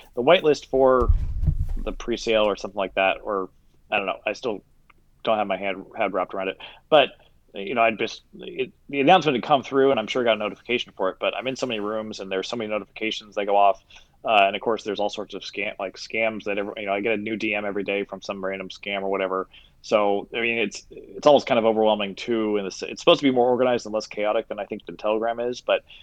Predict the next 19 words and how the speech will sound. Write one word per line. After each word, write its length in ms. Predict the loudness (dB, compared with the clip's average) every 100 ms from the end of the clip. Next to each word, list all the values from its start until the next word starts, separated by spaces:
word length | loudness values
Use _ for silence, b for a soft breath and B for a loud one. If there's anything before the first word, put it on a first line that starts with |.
| B B -12
if 160 | -4
you're 160 | 0 2
in 120 | 2
a 40 | 2
bunch 240 | 2 2
of 80 | 0
'em, 120 | -4
it 40 | -4
gets 160 | -8
tricky. 600 | -6 -6 -4 -4 -4 -8 -10
And 300 | -6 -6 -2
even 240 | 4 4 8
if 120 | 8
you 60 | 8
try, 180 | 6 0
you 80 |
know, 160 | 0 0 4
I, 140 | 4
I, 420 | 6 0 -4 -10